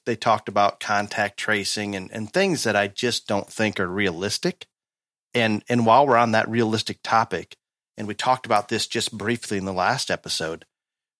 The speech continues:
when we have, and, and I've been talk-, speaking with some of the college professors a-, across the country, just asking about how, how our class is going, what, what are they doing? There, there's a lot of social distancing, a lot of masks, a lot of shields between the teachers or the professors and the students.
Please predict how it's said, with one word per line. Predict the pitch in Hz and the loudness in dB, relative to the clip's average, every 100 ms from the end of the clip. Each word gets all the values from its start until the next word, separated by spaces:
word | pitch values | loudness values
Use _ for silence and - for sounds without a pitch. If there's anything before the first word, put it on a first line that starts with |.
| - | 0
when | 127 127 | 4 6
we | 160 | 4
have, | 147 147 120 | 6 4 4
and, | 104 | 2
and | 110 107 | 2 2
I've | 107 | 2
been | 110 | 0
talk-, | - 123 123 | 2 2 2
speaking | - 151 127 117 | -2 -2 0 0
with | 101 | 0
some | - 110 | 0 -2
of | |
the | 95 | -2
college | 110 101 104 | 4 4 4
professors | - 95 98 95 104 90 | -4 -4 -2 -2 -2 -4
a-, | 90 82 | -4 -6
across | 90 110 101 - | -2 2 2 0
the | |
country, | - 104 - 110 | -2 -4 -2 -6
just | 92 92 - _ _ _ _ - | -4 -6 -6 _ _ _ _ -2
asking | 110 107 - 110 101 | 2 2 2 -2 0
about | 98 98 | 2 2
how, | 104 101 - | 4 2 2
how | - 104 | 2 2
our | 98 | 2
class | - 113 107 - | 0 4 4 2
is | 95 | -6
going, | 101 92 92 | -2 -2 -2
what, | 95 - | -4 -4
what | 101 | -4
are | 101 | -4
they | 98 | -4
doing? | 90 104 95 87 _ _ _ _ _ _ 123 | -6 -6 -6 -8 _ _ _ _ _ _ 2
There, | 131 175 | 4 4
there's | - 104 131 127 | 2 2 2 4
a | |
lot | 101 95 101 | 2 4 4
of | 117 - | 2 0
social | 110 107 110 | -2 -2 -2
distancing, | 98 95 - 113 - 131 143 _ - | -2 -2 -2 -4 -4 -4 -8 _ -8
a | 98 | 2
lot | 95 92 | 2 2
of | |
masks, | 85 87 95 127 - - | 0 0 2 0 -2 -2
a | |
lot | 95 98 | 2 2
of | - | 2
shields | - 110 110 117 | -2 2 2 2
between | - 104 110 104 | -2 -2 0 0
the | 92 | 0
teachers | - 107 - 113 110 - | -4 -6 0 0 0 -4
or | |
the | 85 | -6
professors | - 90 104 98 - 101 | -8 -2 2 2 2 -2
and | 85 | -4
the | 82 | -6
students. | - - 117 143 - | -4 -2 -2 -4 -6